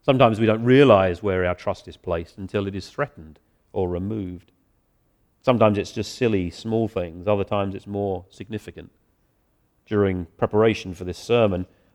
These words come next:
I thought at one point my laptop died, and I quickly realized that I had some faith and some trust in my computer,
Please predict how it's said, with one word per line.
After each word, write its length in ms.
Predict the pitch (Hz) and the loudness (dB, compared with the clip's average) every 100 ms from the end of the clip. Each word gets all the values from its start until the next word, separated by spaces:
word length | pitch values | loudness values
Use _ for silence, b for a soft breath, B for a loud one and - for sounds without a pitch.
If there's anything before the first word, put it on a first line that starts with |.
| - | -8
I 120 | 98 | -6
thought 220 | 120 104 | 0 0
at 60 | 95 | 2
one 180 | 104 | 0
point 200 | 98 98 | 0 -4
my 80 | 98 | -2
laptop 460 | 98 95 - 82 80 | 0 -2 -4 -12 -10
died, 380 | 82 82 82 - _ _ _ | -8 -6 -8 -12 _ _ _
and 100 | 95 | -6
I 60 | 92 | -4
quickly 300 | - 127 104 | -4 -4 -2
realized 420 | 104 98 90 87 | 0 2 2 -2
that 120 | 92 | -2
I 120 | 95 | -2
had 220 | 87 92 - | 0 -2 -6
some 180 | 87 82 | -12 -14
faith 680 | _ _ 127 104 113 - | _ _ 4 4 4 -2
and 100 | 92 | -12
some 160 | 85 90 | -10 -12
trust 560 | - 156 117 - - _ _ _ - | -2 4 4 4 -6 _ _ _ -8
in 120 | 98 | -2
my 140 | 98 | -2
computer, 640 | 95 98 - 160 - 80 | -2 -8 -6 -6 -4 -8